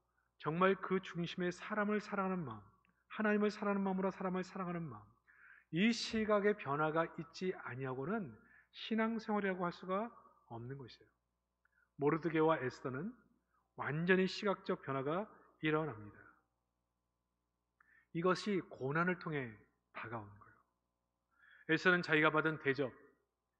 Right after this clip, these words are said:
그리고 소유의 축복, 감사죠. 그러나 이제는 더 이상 그것이 내게 전체가 만족이 되지를 않습니다.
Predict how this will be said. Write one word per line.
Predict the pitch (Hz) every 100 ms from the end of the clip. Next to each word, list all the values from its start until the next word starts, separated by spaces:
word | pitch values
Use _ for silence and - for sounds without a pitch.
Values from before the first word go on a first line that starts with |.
| _ _
그리고 | - 165 170
소유의 | 170 - 214 196 196
축복, | - - 160 - - _ -
감사죠. | - 123 131 135 151 120 104 - - _ _ _ _ _ _ _ _ _ _
그러나 | - 170
이제는 | 160 156 160
더 | 156 143
이상 | 147 147
그것이 | - 143 - 156 127 110 - _ _ _ _
내게 | 135 135 147
전체가 | - 131 131 147 139
만족이 | 120 117 120 120
되지를 | 120 123 123
않습니다. | 113 - 107 98